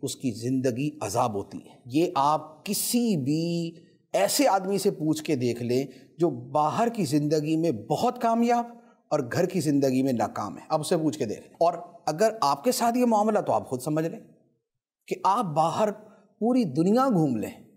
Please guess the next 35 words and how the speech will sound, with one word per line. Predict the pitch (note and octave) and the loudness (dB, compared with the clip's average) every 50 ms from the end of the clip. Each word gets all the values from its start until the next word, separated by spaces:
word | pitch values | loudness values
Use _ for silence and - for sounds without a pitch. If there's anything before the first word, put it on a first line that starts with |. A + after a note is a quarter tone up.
| _ _ _ _ _ _ _ _ _ _ _ _ _ _ _ _ - - | _ _ _ _ _ _ _ _ _ _ _ _ _ _ _ _ -4 -2
आना | D3+ F3 G#3 B3+ | -2 0 0 0
तो | C#4 C4+ | 0 0
घर | F#3+ C#3+ C#3+ | 0 2 0
पे | C3+ - G3 | 0 0 0
ही | F3+ | 0
है। | A#2+ G#2+ - - - - - _ _ _ _ _ _ _ _ _ _ _ _ _ _ _ _ _ _ _ _ _ _ - - | 0 -4 -6 -10 -20 -20 -20 _ _ _ _ _ _ _ _ _ _ _ _ _ _ _ _ _ _ _ _ _ _ -2 0
आप | E3+ F#3 A3 | 2 2 2
दुनिया | G3 D3 E3 F3 G3 A3 A3 | 0 0 -2 0 2 2 2
जहाँ | G3+ D#3 C3+ E3 A3 A#3 | 2 2 2 0 0 0
की | A#3 B3 G3+ | 2 0 2
सैर | - G3 F#3 | 2 2 2
सपाटे | F3 - - F3+ D#3 C#3+ D#3+ C#3+ | 0 0 0 0 0 2 2 2
कर | B2+ A2+ G2 | 2 0 -2
लें, | - - - - - _ _ _ _ _ _ _ - | -4 -10 -16 -20 -20 _ _ _ _ _ _ _ -2
आपको | C#3+ E3 - - A3+ | -2 -2 -2 -2 -6
घर | F3 A#2+ A#2 E3 G#3 | -6 -2 0 0 0
का | G#3 - C#4 | 2 2 0
सुकून | A#3+ - - - G3 F#3 D#3+ | 0 0 0 0 0 2 4
नहीं | D#3 D#3 D3 C3+ C3 | 4 4 4 4 2
है, | C3 C3+ C3+ - - - - - - | 2 0 -2 -4 -16 -20 -20 -10 -8
आपको | C3 B2+ - D#3 | -8 -4 -4 -6
कभी | - - B2 C3+ E3+ | -4 -4 -4 -4 -4
सुकून | - - - - A#2 A#2 | -6 -6 -8 -10 -8 -6
नहीं | A#2+ B2 | -6 -6
मिल | A#2 G#2 - | -6 -8 -8
सकता। | - - - - _ _ - - _ _ - | -12 -16 -20 -20 _ _ -20 -20 _ _ -4
तो | G3+ | -2
जब | F3 - B3+ B3+ D3+ - - - - - - _ _ - | 0 2 0 0 0 -2 -8 -12 -20 -20 -20 _ _ -4
आपके | F3 F#3+ G#3+ - - C4 B3 | -2 -2 -2 -2 -2 -2 -2
सुकून | - - G3+ F3+ - - G#3+ A#3 B3+ B3 | -2 0 -4 -6 -4 -2 0 2 2 2
की | B3 B3+ | 2 0
कुंजी | A#3+ - G#3 F#3+ F#3+ E3 D#3+ A#3 A3 | -2 0 0 0 2 2 0 0 -2
घर | D#3+ - C3+ G3+ B3 | -2 0 2 2 4
में | B3 A#3 F3+ | 4 4 2
है, | B2+ A#2 G#2 F2 | 0 -2 -4 -6